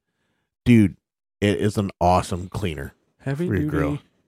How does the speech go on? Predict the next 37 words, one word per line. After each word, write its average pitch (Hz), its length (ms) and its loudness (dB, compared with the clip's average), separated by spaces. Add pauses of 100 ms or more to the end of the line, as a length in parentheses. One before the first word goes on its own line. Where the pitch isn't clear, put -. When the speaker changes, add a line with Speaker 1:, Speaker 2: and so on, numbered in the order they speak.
(1120)
Speaker 1:
You 113 120 -2
have 107 180 0
it - 40 -12
right 123 120 -6
there? 127 280 -6
Yeah, 113 100 -4
it 104 60 -4
looks 123 180 0
like 139 140 2
a 101 100 -2
can 110 280 -2
of, 95 160 0
uh, 90 180 0
W 104 280 0
D 90 120 -6
forty. 82 360 -6 (320)
Speaker 2:
Uh, 117 200 -10
yeah, 143 320 0
it 131 180 -2
does. 123 480 0 (1400)
Speaker 1:
That 113 140 0
stuff's 139 240 0 (120)
awesome. 73 440 0 (320)
Speaker 2:
Interesting. 117 680 -4 (140)
Speaker 1:
Yeah. 82 320 -2 (1800)
I 107 60 -2
did. 104 160 0
F-, - 160 -14
I, 107 200 0
I, 104 140 0
th-, 98 260 -4
I - 100 -8
found 107 220 -4
it - 100 -14
pretty, 95 300 -6
pretty 117 240 -8
handy. 90 720 -8